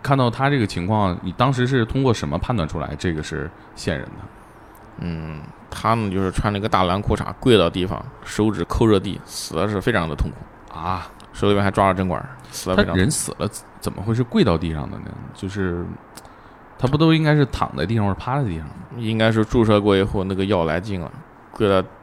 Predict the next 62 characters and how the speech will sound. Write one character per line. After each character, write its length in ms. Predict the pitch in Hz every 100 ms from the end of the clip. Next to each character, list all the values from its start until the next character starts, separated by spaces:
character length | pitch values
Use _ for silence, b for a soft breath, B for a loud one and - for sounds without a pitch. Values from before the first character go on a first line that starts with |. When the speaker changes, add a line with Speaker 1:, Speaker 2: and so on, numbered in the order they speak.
| -
Speaker 2:
头 200 | - - 98
贴 220 | - 98
着 100 | 95
地， 200 | 95 80
手 200 | - 76
抓 260 | - 90 90
着， 120 | - 113 127
手 120 | 90
抓 160 | 82 95
着 60 |
地 140 | 95 90
面， 160 | 85
应 120 | 82 92
该 120 | 90
是 120 | 95
非 120 | 90
常 140 | 82 85
痛 120 | 80
苦。 580 | 73 - - - - 87
Speaker 1:
啊。 100 | 80
Speaker 2:
这 120 | 82
个 120 | 101 95 85
他， 160 | 98 95 - -
他 220 | 101 104
注 180 | 104 110
射 140 | 110
的 60 | 101
东 120 | 104
西 80 | 98
应 80 | 98
该 80 |
是 140 | 101 92
有 80 | 92
点 120 | 87
问 140 | 92
题 140 | 82 -
的。 400 | - - - 85
Speaker 1:
啊。 160 | 76 71 - - - - -
Speaker 2:
嗯， 300 | 85 85 87
最 140 | -
后 180 | 107 104
呢， 100 | 95
大 160 | 90 92
概 120 | 90
是 500 | - 85 76 71 57
查 220 | - 78
了 60 | 92
出 140 | 104 82
来， 120 | 50 53
嗯， 360 | - 80 64 58 55 50 - - - - - -
他 180 | - 104
这 80 | 104
个， 100 | 92 - -
他 200 | - 98
这 100 | 101
个 100 | 92
手 140 | -
机 140 | 90 101
通 180 | 104 107
话 100 | 104
记 120 | 104
录 160 | 101